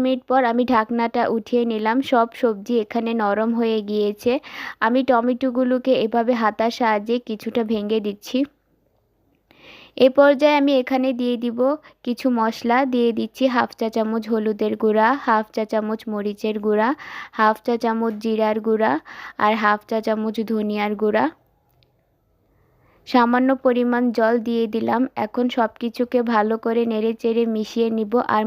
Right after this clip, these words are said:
মশলাটাকে আমি ভালো করে সবজির সাথে কষিয়ে নিব। তো মশলাটা আমার খুব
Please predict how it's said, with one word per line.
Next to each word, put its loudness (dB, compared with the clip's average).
মশলাটাকে 0
আমি 0
ভালো 2
করে 2
সবজির -2
সাথে -2
কষিয়ে -2
নিব। -4
তো 4
মশলাটা 4
আমার 2
খুব 0